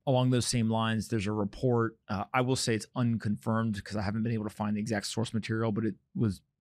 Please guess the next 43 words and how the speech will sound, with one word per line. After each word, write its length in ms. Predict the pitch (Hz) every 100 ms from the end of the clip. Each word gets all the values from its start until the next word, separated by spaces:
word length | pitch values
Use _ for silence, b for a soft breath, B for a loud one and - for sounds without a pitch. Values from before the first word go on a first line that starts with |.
| _
pretty 180 | - 117
popular 360 | - 113 107
by 140 | 107 113
a 20 |
number 200 | 110 110
of 60 | 104
people 200 | 104 110
I 60 |
trust 280 | 104 107 -
on 140 | 107 101
Twitter, 400 | - 113 110 110 b b b
uh, 400 | 110 104 95 110 -
that 140 | 110 -
there 120 | 117
has 100 | 98
been 140 | 113
an 120 | 107
explosion 960 | 104 - - - 117 113 117 107 117 110
of 440 | 85 107 101 104 101 -
asic, 320 | 113 110 139 - - _
uh, 280 | 107 101 101
kind 120 | 98
of 60 | 104
Bitcoin 260 | 120 - 104
mining 260 | 98 107
hardware 520 | 90 117 113 120 131 -
orders 400 | 143 127 117 101 -
inside 340 | 123 117 110 110
of 120 | 104
Russia. 420 | 104 - - 135 - _ _ _ _
And 140 | 110
so 100 | -
if 80 | 113
you 80 | 113
basically, 640 | 120 110 - 117 110 107 -
you 80 | 117
sanction 380 | - 123 - 117
them 120 | 110
off, 440 | 110 110 104 - _ -
you 120 | 110
don't 160 | 117 117
let 200 | 107 -
them 400 | 110 107 104